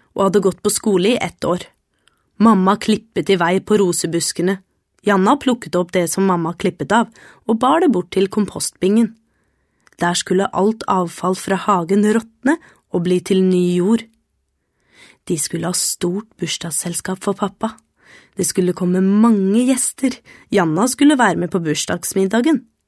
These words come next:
Etterpå var det voksenfest. Da skulle Janna ligge over hos nabojenta Siri, som var tretten år. Men aller mest gledet Janna seg til å vekke pappa om morgenen.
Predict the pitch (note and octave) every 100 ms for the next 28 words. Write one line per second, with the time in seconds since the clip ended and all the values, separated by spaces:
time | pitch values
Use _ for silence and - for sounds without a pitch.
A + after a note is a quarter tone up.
0 | _ _ _ - F3 - F#3+ B3 C#4+ F4
1 | D#4+ B3 - E3 G3+ F#3 - - _ _
2 | - - _ E3 F3+ G#3 - G3+ A3 G#3
3 | F3+ F#3 G3+ F#3+ F3 F3 E3+ F3+ G3 A3
4 | G3 E3 F3 F3+ F3 G3+ - - A3+ F3+
5 | A#3 A#3 _ - - E3+ D#3+ - - F3
6 | - _ F#3 F3+ G3 - _ _ _ _
7 | _ _ _ _ _ _ _ _ - F3+
8 | A3+ - - B3 C4 C4+ C#4 C#4 C4 C4
9 | C#4+ - - B3+ A#3+ B3+ - B3+ A3+ G#3
10 | G3 A#3+ A#3+ B3 B3 B3+ - B3 - C4
11 | _ A3+ B3 C4+ C#4+ B3 C#4 F#4